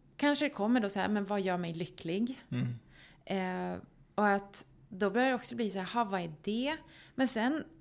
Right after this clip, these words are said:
Speaker 1: med åren, och det kan ju komma tidigt att man känner också, man blir olycklig. Saker händer. Och det enda man får
Speaker 2: Mm.
Speaker 1: lära sig är lite så här att du ska vara bra i
Speaker 2: Mm.
Speaker 1: skolan.
Speaker 2: Mm.
Speaker 1: Men inte det här, ja, men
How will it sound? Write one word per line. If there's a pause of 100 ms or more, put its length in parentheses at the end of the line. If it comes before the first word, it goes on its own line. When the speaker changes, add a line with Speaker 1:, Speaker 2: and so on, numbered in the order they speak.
Speaker 1:
med
åren, (160)
och
det
kan
ju
komma
tidigt
att
man
känner
också,
man
blir
olycklig.
Saker
händer. (840)
Och
det
enda
man
får
Speaker 2:
Mm.
Speaker 1:
lära
sig
är
lite
så
här
att (160)
du
ska
vara
bra (360)
i
Speaker 2:
Mm.
Speaker 1:
skolan.
Speaker 2:
Mm. (220)
Speaker 1:
Men
inte
det
här, (1300)
ja,
men